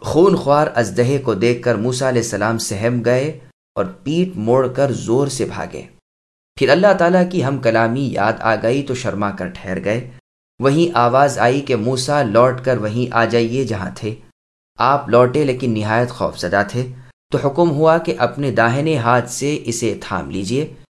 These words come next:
کچھ بھی خوف نہ کیجئے، ہم اسے اس کی اسی اگلی حالت میں لوٹا دیں گے۔ اس وقت موسیٰ علیہ السلام صوف کا کمبل اوڑے ہوئے تھے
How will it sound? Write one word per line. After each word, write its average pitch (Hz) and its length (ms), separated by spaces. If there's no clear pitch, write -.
کچھ 190 180
بھی 190 140
خوف 101 280
نہ 80 140
کیجئے، - 320
ہم 147 180
اسے 135 480
اس 120 240
کی 143 360
اسی 185 380
اگلی 139 320
حالت 107 400
میں 113 140
لوٹا 98 380
دیں 98 140
گے۔ 113 160
اس 156 180
وقت 220 160
موسیٰ 180 260
علیہ 208 120
السلام 151 420
صوف 190 380
کا 165 140
کمبل 107 460
اوڑے 95 220
ہوئے 110 220
تھے 156 260